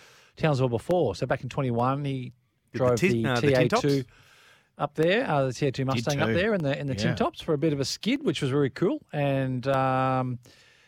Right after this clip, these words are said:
Speaker 1: he's looking forward to, to running around there in the, uh, in the Nissan. So we'll see how he, how he does. And, and, you know, he enjoys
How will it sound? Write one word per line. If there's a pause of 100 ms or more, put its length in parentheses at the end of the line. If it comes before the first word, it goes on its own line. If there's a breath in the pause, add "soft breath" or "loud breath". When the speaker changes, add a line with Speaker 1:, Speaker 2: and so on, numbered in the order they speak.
(260 soft breath)
Speaker 1:
he's
looking
forward
to,
to
running
around
there
in
the,
uh,
in
the
Nissan.
So
we'll
see
how
he,
how
he
does.
And,
and, (500 soft breath)
you
know,
he (140)
enjoys